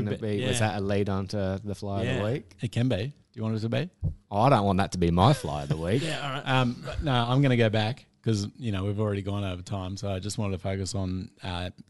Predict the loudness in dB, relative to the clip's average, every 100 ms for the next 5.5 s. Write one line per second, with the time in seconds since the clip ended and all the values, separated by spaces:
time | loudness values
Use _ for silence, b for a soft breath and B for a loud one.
0 | _ 2 4 6 6 4 4 4 2 0
1 | -4 0 0 2 0 2 2 0 -2 -6
2 | -6 -6 -6 -8 -8 -8 -12 B B B
3 | -6 0 2 2 -2 -4 0 0 0 2
4 | 2 4 4 4 0 -4 -2 -2 -2 -4
5 | -2 -2 0 0